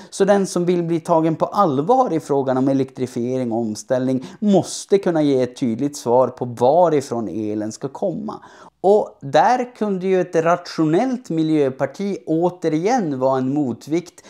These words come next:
till irrationella kärnkraftskritiker inom S och V och slå fast att, ja, men för de akuta utsläppsminskningarnas skull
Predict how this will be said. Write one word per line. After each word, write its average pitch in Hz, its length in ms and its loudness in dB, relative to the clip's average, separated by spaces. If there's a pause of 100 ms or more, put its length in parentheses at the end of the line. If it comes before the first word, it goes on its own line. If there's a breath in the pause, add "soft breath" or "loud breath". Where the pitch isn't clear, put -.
(140 loud breath)
till 143 340 0
irrationella 139 960 0
kärnkraftskritiker 131 1300 -2 (240 loud breath)
inom 135 500 2
S 139 400 -2
och 123 140 0
V 185 240 2 (100)
och 165 480 4
slå 180 260 0
fast 190 460 -2
att, 156 220 -2
ja, 170 60 0
men 175 180 2
för 240 420 4
de 208 180 0
akuta 160 500 -2
utsläppsminskningarnas 147 1300 -2
skull 135 380 2